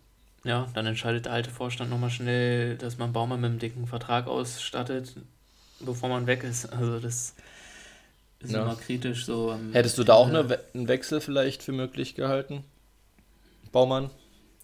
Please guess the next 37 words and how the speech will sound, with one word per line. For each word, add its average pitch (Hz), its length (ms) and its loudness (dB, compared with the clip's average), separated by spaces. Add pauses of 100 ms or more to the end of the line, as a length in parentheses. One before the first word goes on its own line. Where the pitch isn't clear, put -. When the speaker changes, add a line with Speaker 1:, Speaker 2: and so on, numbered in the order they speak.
(1160)
Speaker 1:
Ja, 107 100 -6
also 107 260 -4
ich 104 200 -10
bin 113 120 -6
jetzt 113 200 -8
nicht 110 180 -6
so 110 320 -2 (340)
per 113 220 -6
se, 110 220 -4
dass 110 180 -6
ich 110 120 -6
sage, 110 280 -6
Baumann 110 380 -4
raus, 113 400 -2
aber 110 320 -2
vielleicht, - 840 -8 (280)
wenn 113 200 -6
man 110 160 -6
da 107 140 -8
die 110 140 -4
Chance 113 400 -6
hat, 123 360 -6 (120)
wäre 123 180 -8
da 120 100 -4
vielleicht 120 360 -6
ein 120 120 -4
Wechsel 123 540 -2
in 120 140 -6
der 120 120 -4
Position 120 540 -6
auch 123 260 -4
mal 120 280 -4 (540)
eine 127 100 -2
Überlegung 120 500 0
wert. 123 280 -2 (260)
Ja. 117 160 -2 (100)
Speaker 2:
Ja. 113 100 -4